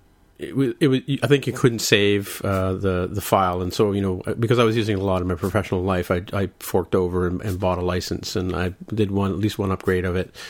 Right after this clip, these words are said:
And I, I don't use it all that often. I mean, I use it maybe, you know, two, three times a year, to be honest with you. But, uh,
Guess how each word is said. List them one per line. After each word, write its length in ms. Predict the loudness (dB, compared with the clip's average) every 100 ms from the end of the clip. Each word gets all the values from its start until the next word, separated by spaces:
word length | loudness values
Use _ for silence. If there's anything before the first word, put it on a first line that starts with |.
| -16 -16 -8 2
And 100 | 4
I, 140 | 4 4
I 100 | 4
don't 140 | 4
use 120 | 2 4
it 100 | 4
all 100 | 4
that 140 | 4
often. 300 | 4 4 2
I 40 | 0
mean, 140 | 2
I 40 | 0
use 120 | 0
it 80 | -2
maybe, 180 | -2
you 260 | -2 -2 -2
know, 280 | -2 -2 -6 _ -20 -20 -20 -20 _ _ _ 0
two, 160 | 0
three 140 | 2 0
times 260 | 0 0
a 60 | 0
year, 260 | 2 2
to 80 | 2
be 100 | 0
honest 220 | 0 -2 -2
with 100 | -2
you. 120 | -2
But, 440 | 0 -2 -2 -2
uh, 340 | 0 0 0